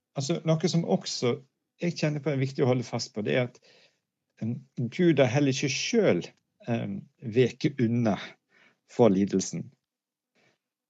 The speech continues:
Ehm, når Jesus dør på korset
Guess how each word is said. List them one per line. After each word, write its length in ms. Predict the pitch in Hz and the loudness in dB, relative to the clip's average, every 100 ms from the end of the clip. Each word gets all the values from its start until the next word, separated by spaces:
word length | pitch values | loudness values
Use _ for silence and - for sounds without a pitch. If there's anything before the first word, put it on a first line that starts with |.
| _ _ - | _ _ -10
Ehm, 460 | 123 110 107 107 117 _ _ _ | -4 -2 -2 -4 -8 _ _ _
når 160 | 127 151 | 2 4
Jesus 380 | 175 - 123 | 2 0 -4
dør 180 | - 127 | 0 0
på 100 | 117 - | 0 -4
korset 420 | 107 - 85 | -4 -4 -8